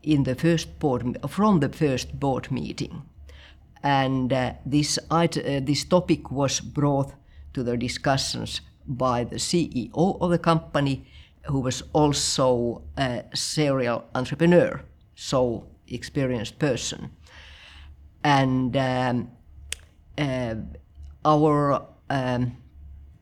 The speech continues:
growth of the business was unexpectedly, uh, fast, we were not prepared for that. We were waiting for, uh, three to five years time to grow the company and sell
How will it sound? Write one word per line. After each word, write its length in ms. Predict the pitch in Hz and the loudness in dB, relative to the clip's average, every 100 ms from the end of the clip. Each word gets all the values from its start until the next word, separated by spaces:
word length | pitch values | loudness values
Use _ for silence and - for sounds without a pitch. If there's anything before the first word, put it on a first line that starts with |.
| _ _ - - - - | _ _ -20 -16 -14 -6
growth 360 | 156 170 202 202 - | 2 6 6 4 0
of 120 | 160 | 0
the 80 | 131 | 2
business 500 | 151 147 151 127 - | 2 2 0 -2 -4
was 300 | 120 131 - - - - - | -2 -2 -4 -10 -20 -8 2
unexpectedly, 1500 | 147 147 139 - - 139 - 147 - - 123 127 120 113 - - _ - 127 | 4 4 0 -4 -6 -6 -4 -4 -4 -4 -4 -2 -4 -4 -10 -20 _ -14 -8
uh, 160 | 120 - | -8 -6
fast, 600 | - 147 123 202 - - - - - - - - 101 | 2 4 4 0 -4 -14 -20 -20 -20 -20 -20 -20 -10
we 200 | 127 147 | 0 2
were 200 | 127 127 | 4 4
not 260 | 139 156 - | 4 2 0
prepared 500 | 139 131 151 139 - | -6 0 2 2 -4
for 220 | - - | -8 0
that. 280 | 151 165 131 | 4 4 2
We 140 | 135 | -2
were 220 | 120 123 123 | 0 0 2
waiting 400 | 143 147 143 131 | 4 2 2 -2
for, 520 | - 123 120 113 - - - - - | -2 0 0 -2 -8 -20 -20 -16 -6
uh, 400 | 131 127 123 117 - - | -2 -2 -2 -4 -8 -6
three 220 | 151 143 | 0 0
to 140 | 139 120 | 0 0
five 380 | 143 135 127 | 4 4 4
years 460 | 127 131 131 131 - - - - - - | 2 2 2 0 -8 -14 -20 -20 -10 0
time 280 | 139 139 139 | 4 4 2
to 160 | - | -2
grow 320 | - 151 160 151 | -4 4 6 6
the 80 | |
company 520 | 139 131 120 120 123 101 | 4 0 -2 -4 -4 -4
and 160 | 90 | -4
sell 300 | - 127 101 | -2 -2 -4